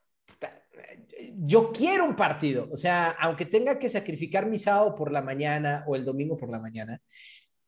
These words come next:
el partido de fútbol de Bundesliga, el partido de, de, mm,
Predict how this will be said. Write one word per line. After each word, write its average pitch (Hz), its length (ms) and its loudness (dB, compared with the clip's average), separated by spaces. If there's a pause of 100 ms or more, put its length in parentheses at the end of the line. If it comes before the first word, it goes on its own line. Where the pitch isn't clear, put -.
(160)
el 190 300 8
partido 190 580 6
de 214 60 2
fútbol 156 380 2
de 143 80 4
Bundesliga, 120 800 -4 (280)
el 156 180 6
partido 208 680 8
de, 165 300 8
de, 151 360 4
mm, 139 720 -2